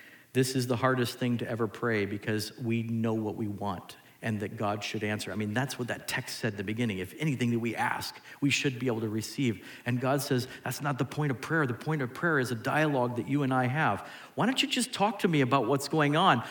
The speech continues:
I want to hear from you." Imagine the disciples if they never talked to God the whole time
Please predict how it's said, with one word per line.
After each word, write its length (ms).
I 160
want 220
to 40
hear 320
from 260
you." 220
Imagine 340
the 80
disciples 600
if 180
they 140
never 600
talked 460
to 80
God 420
the 120
whole 240
time 480